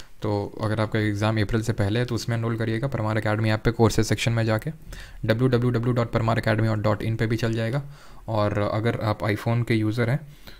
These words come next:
तो iPhone के अगर आप यूज़र हैं तो एक नंबर मैं आपको दे देता हूँ, ये इस नंबर पे आप वहाँ से लिंक रिसीव कर सकते हैं iPhone की, ठीक है, सिक्स थ्री ज़ीरो। और ये मेरा नंबर नहीं है, ध्यान रखना, ठीक है।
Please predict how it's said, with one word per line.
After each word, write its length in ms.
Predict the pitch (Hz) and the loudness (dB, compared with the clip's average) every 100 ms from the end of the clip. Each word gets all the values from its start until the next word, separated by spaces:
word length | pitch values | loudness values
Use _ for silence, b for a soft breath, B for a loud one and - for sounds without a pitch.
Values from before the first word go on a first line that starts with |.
| - - | -8 0
तो 320 | 107 107 - | 2 2 0
iPhone 400 | 113 107 - 120 | -4 -4 -4 -2
के 60 | 117 | -2
अगर 100 | 113 | -2
आप 160 | 110 | 0
यूज़र 200 | 110 117 | 0 0
हैं 100 | 120 | 0
तो 80 | 135 | 0
एक 80 | 113 | 0
नंबर 280 | 107 107 113 | 0 0 2
मैं 80 | |
आपको 160 | 113 113 | 0 0
दे 80 | 107 | -2
देता 200 | 104 156 | -2 -2
हूँ, 100 | 175 | -4
ये 200 | 120 113 | -2 -2
इस 140 | 113 | -2
नंबर 320 | 107 104 107 | -4 -2 -2
पे 140 | 120 151 | -2 -4
आप 240 | 117 165 - B B B | -2 -4 -6 B B B
वहाँ 140 | 107 | -2
से 120 | 107 143 | 0 0
लिंक 260 | 113 123 | 0 0
रिसीव 300 | 110 101 110 | 0 2 4
कर 160 | 110 107 | 4 0
सकते 260 | 104 101 | -2 0
हैं 120 | 123 - | 0 0
iPhone 420 | 113 104 104 101 | 0 0 -2 -2
की, 100 | 101 | -4
ठीक 180 | 120 156 | -2 -2
है, 100 | 170 B B B | -4 B B B
सिक्स 320 | - 123 - | -4 -2 -2
थ्री 200 | - 117 | -2 0
ज़ीरो। 340 | 107 104 165 - - - B B B B | 2 2 0 -2 -16 -20 B B B B
और 120 | 120 | 6
ये 60 | |
मेरा 220 | 147 127 143 | 8 8 8
नंबर 280 | 135 123 | 6 6
नहीं 120 | 120 135 | 4 4
है, 60 | |
ध्यान 240 | 123 113 110 | 4 4 2
रखना, 220 | 104 101 | 0 -2
ठीक 220 | - 120 | -2 0
है। 140 | 139 | 0